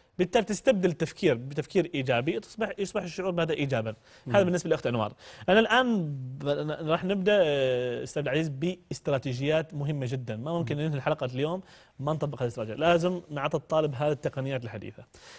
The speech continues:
Speaker 1: أستاذ حميد كان عن موضوع مهم جدًا، وقال غذاء العقل. غذاء العقل ثلاث أشياء مهمة. الأكسجين، أكثر عضو في جسم الإنسان يستهلك أكسجين هو عق-، مخ الإنسان. والماء، اللي أنا أطلب من كل طالب لما يروح قاعات الامتحان عنده علبة، يعني ماء،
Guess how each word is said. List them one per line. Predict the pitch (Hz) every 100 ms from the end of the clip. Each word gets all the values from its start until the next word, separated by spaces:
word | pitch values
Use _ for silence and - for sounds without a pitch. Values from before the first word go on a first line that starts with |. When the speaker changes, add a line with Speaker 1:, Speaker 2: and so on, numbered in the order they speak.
| -
Speaker 1:
أستاذ | 143 202 190
حميد | 208 196
كان | 196
عن | 180
موضوع | 165 170
مهم | 165 156 147
جدًا، | 131 123 131
وقال | - 160
غذاء | 147 151 160
العقل. | 135 123 - 120
غذاء | 139 175
العقل | 165 170 - 208 - - -
ثلاث | 165 170 165
أشياء | 143 - 131
مهمة. | 120 117 113
الأكسجين، | 131 147 - 151 190 220 - _ _ _ 220
أكثر | 208 - 147
عضو | 143 156
في | 131 131
جسم | 160 -
الإنسان | 147 143 127 120
يستهلك | 120 - 151
أكسجين | 127 147 147
هو | 135
عق-، | 127 143 143 -
مخ | 156 165 -
الإنسان. | 127 117 110 107 - - - - -
والماء، | 170 185 202 226 - _ _ _ _ -
اللي | 151
أنا | 160
أطلب | 170 160
من | 147
كل | 180 180
طالب | 175 135 127
لما | 135 135
يروح | 156 170
قاعات | - 151 151 156
الامتحان | 151 151 170 139
عنده | 165 160 123 -
علبة، | 151 147
يعني | 135 127 127 120 117 113 113 113 127
ماء، | 175